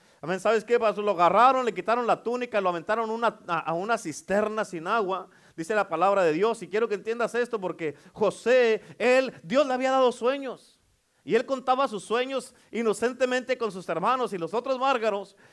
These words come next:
amén, ellos se enojaban porque él soñaba.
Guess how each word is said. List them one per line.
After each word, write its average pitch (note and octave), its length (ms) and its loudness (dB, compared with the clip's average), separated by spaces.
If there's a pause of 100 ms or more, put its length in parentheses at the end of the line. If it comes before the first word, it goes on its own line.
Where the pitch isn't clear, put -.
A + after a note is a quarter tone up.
(120)
amén, G3 320 0 (120)
ellos B3+ 260 2
se F3 260 -2
enojaban A#3 800 2 (120)
porque G#3 280 -2
él G#3+ 100 0
soñaba. F3 580 -4